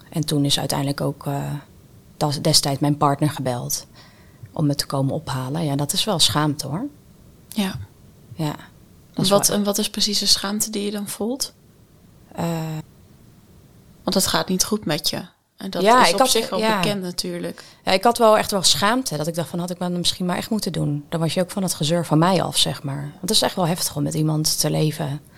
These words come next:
Speaker 2: Ja.
Speaker 1: die daar last van heeft. En, ehm,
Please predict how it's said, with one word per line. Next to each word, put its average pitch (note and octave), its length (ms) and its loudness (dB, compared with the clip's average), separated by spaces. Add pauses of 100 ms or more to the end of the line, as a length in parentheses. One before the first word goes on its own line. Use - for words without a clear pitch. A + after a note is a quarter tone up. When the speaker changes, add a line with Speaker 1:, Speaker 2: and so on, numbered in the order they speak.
(200)
Speaker 2:
Ja. G3 180 -2 (140)
Speaker 1:
die E3 100 0
daar D#3 140 2
last D#3 200 2
van D3 120 -2
heeft. D3+ 500 -6 (520)
En, D3+ 280 2
ehm, D3+ 440 2